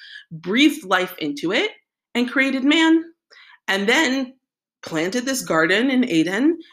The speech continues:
and put man in there with all of these wonderful vegetations and things, ostensibly things he doesn't have to work for. They're just there." And looks around and says, "Hmm, you know, lo tov heyot ha'adam levado. It's not good for a person to be alone.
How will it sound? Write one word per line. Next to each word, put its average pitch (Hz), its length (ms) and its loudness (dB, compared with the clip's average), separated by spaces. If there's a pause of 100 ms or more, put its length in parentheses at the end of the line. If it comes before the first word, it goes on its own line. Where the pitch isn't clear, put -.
(120)
and 190 200 0
put 254 220 0
man 165 340 -2
in 165 140 0
there 208 460 0 (260)
with 175 160 -2
all 190 200 0
of 196 100 -6
these 165 200 0
wonderful 185 600 0
vegetations 160 840 -4
and 143 180 -6
things, 131 260 -8
ostensibly 156 520 -4
things 143 240 -4
he 143 80 -4
doesn't 143 240 -4
have 147 160 -8
to 139 100 -6
work 170 240 -4
for. 120 180 -4
They're 139 160 -2
just 143 320 -6
there." 311 360 4 (600)
And 269 120 6
looks 381 200 2
around 320 220 6
and 285 140 2
says, 254 280 0
"Hmm, 381 220 6
you 226 100 2
know, 240 220 6
lo 233 240 4
tov 254 260 2
heyot 220 260 2
ha'adam 196 400 -2
levado. 208 420 0
It's 180 120 -6
not 214 180 0
good 214 140 0
for 196 120 0
a - 40 -12
person 185 300 -4
to 175 100 -10
be 165 140 -8
alone. 156 520 0